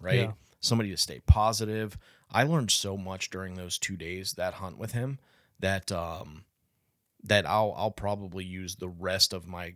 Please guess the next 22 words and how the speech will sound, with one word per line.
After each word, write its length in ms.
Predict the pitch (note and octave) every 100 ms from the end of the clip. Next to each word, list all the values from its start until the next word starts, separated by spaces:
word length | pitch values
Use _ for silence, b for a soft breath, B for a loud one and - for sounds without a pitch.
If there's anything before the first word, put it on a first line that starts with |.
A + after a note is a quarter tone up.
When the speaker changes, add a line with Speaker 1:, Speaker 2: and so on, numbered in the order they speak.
| _ -
Speaker 1:
my 160 | F2+
hunting 480 | - G2 F2+ F2 D#2
career, 640 | - E2+ E2+ F#2+ C#2 C#2+ _ _ _ -
um, 540 | C#2 E2+ D#2+ E2 A2 -
if 160 | F#2 G2
you 100 | F#2
wanna 160 | F2
call 240 | - F2 E2
it 80 |
a 40 | D2
career 400 | - F2+ E2 E2
or 320 | D#2+ D#2 D2 C#2+
journey. 500 | F#2+ F#2+ F#2 E2+ E2+ b b b -
Um, 420 | F2 F2 E2+ E2+
but 180 | F#2 - _ -
a 80 | G#2
lot 320 | G2 G#2+ A#2+
happened 480 | - G#2 - F#2 F#2
those 240 | F2+ F2+
two 180 | - G#2
days 440 | F2 F#2 G2 F#2
that 380 | F#2 F2 F2 -